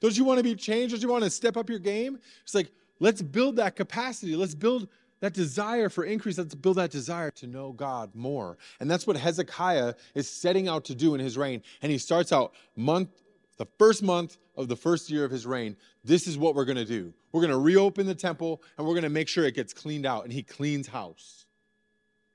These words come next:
And he calls back all the Levites. Some of you are like, "Well, who's the Levites?" <laughs> The Levites were the tribe that were, their whole tribe was dedicated to serving God and to taking care of the temple.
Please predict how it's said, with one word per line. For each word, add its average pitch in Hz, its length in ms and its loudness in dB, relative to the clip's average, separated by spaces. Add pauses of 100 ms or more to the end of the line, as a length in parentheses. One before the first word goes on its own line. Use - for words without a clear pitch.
(880)
And 151 80 -2
he 156 40 -2
calls 190 380 0
back 185 260 0
all 160 200 2
the 165 60 -2
Levites. 147 760 -6 (2000)
Some 165 180 -4
of 170 60 4
you 151 100 2
are 139 40 2
like, 117 160 0
"Well, 135 240 -4
who's 170 340 -6
the 170 80 -12
Levites?" 156 680 -6 (220)
<laughs> 160 80 -4 (600)
The 160 80 0
Levites 208 420 4
were 180 140 4
the 160 80 2
tribe 175 540 0
that 156 80 0
were, 156 280 0
their 151 180 4
whole 202 360 2
tribe 180 560 -4 (220)
was 139 240 0
dedicated 175 680 0
to 139 100 -4
serving 170 500 -4
God 110 460 -4 (580)
and 156 100 -6
to 135 80 -6
taking 160 360 -6
care 143 180 -4
of 113 80 -8
the 110 60 -10
temple. 120 400 -14